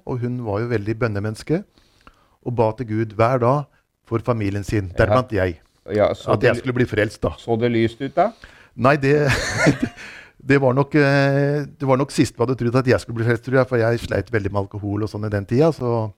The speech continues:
Speaker 2: Ok.
Speaker 1: så, eh, men hun, hun ga aldri opp i bønn.
Speaker 2: Hun ba for deg?
Speaker 1: Ja.
Speaker 2: Og for de andre?
Speaker 1: Og, og for hele familien,
Speaker 2: Ja.
Speaker 1: hver eneste medlem.
Speaker 2: Og så hadde du en morfar som var ivrig, han var kristen.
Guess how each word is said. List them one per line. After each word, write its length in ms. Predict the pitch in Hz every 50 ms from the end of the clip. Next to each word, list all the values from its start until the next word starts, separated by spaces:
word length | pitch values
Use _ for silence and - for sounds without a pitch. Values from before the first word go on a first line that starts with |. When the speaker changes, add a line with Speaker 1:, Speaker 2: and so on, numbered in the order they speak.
| _ - 101
Speaker 2:
Ok. 180 | 92 - - 92 90 120 - - _ - - _ _ _ _ _ _
Speaker 1:
så, 240 | - - - 110 104 110 110 107
eh, 280 | 107 107 104 110 107 110
men 160 | 110 117 120
hun, 220 | 123 123 131 127 120 120 - 113
hun 160 | 123 135 135 127
ga 160 | 123 120 131
aldri 260 | - 135 123 107 110
opp 140 | 113 101 -
i 40 | 123
bønn. 260 | 107 104 98 101 95 - _ _ _ _ _ _ _ _ _ _ _
Speaker 2:
Hun 120 | 131 147 147
ba 120 | 123 95 92
for 120 | - 95 92
deg? 80 | 90 87 - -
Speaker 1:
Ja. 140 | 110 98 90 - - _ _ _ _ _ -
Speaker 2:
Og 140 | 123 131 139
for 100 | - 165
de 120 | 170 175 170
andre? 320 | 127 95 92 95 92 87
Speaker 1:
Og, 80 | - -
og 60 | 117
for 80 | 143 147
hele 200 | 143 123 107 107
familien, 480 | 104 - 123 113 101 95 92 98 92 -
Speaker 2:
Ja. 180 | 110 113 120 127
Speaker 1:
hver 140 | 117 110 113
eneste 420 | 104 104 - - - 110 107 107 107
medlem. 420 | 117 113 104 87 82 - 85 85 - _ _ _ -
Speaker 2:
Og 80 | 135 123
så 140 | - 175 160
hadde 160 | 180 165 147
du 60 | 160
en 100 | 185 190
morfar 560 | 160 117 101 92 87 - - 113 113 113 101 95
som 220 | - 131 123 123
var 180 | 127 131 139 120
ivrig, 460 | 120 151 135 90 78 76 90 95 95
han 120 | 92 98
var 120 | 120 165 202
kristen. 440 | 233 190 - - - 104 101 92